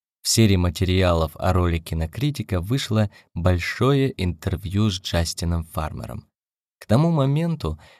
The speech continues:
у него за плечами было уже четыре книги по истории кино,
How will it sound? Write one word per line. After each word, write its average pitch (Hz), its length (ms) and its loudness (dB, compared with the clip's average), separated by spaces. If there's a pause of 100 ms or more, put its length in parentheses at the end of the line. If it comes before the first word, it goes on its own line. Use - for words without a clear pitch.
(120)
у 82 100 -2
него 104 280 2
за 101 160 0
плечами 95 600 0
было 107 480 0
уже 98 360 0
четыре 92 640 -2
книги 87 460 -4
по 82 200 -6
истории - 440 -6
кино, 85 500 -4